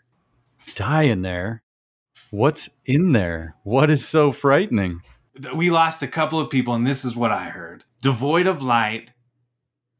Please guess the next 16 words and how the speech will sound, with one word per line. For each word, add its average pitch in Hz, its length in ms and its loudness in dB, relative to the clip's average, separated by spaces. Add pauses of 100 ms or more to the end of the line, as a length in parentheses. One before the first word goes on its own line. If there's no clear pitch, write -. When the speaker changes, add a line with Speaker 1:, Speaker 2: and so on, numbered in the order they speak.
Speaker 2:
trapped 156 520 -2
in 117 200 -6
there 107 440 -8
were 120 160 -4
some 110 240 -6
skags, 87 760 -4
just - 220 -4
a 92 100 -12 (220)
group 160 340 0
of 135 60 -2
skags. 101 840 -6
And 117 240 -10 (280)
eventually, 123 760 -4 (380)
with 117 180 -10
no 147 240 -4
light 139 460 0